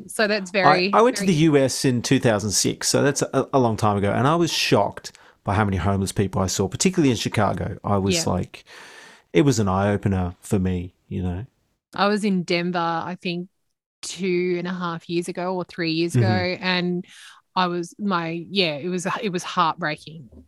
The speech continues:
Speaker 1: Abs-
Speaker 2: Yeah.
Speaker 1: and, and it was during the big freeze where they had the, the big,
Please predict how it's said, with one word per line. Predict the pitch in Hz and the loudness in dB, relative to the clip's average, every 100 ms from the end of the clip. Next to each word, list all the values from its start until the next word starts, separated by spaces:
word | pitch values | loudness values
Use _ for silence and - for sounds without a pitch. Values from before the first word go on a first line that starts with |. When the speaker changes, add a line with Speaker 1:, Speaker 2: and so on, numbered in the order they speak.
| - | -2
Speaker 1:
Abs- | 196 190 | 0 2
Speaker 2:
Yeah. | 190 | 2
Speaker 1:
and, | 208 | 2
and | 220 220 196 196 | 4 2 2 -2
it | 208 175 | -2 0
was | 185 180 - - - - _ 202 170 | 0 -2 -10 -20 -20 -20 _ -10 -4
during | 208 185 185 180 175 | 0 0 0 -2 -2
the | |
big | 170 202 190 175 | -2 -2 -4 -6
freeze | - 214 185 185 226 - - - | -4 0 0 2 -2 -4 -12 -6
where | 190 185 | -2 0
they | 175 | 2
had | 196 175 | 0 -2
the, | 170 180 175 170 | 0 0 0 -2
the | 165 | -4
big, | 165 190 170 | -4 -4 -6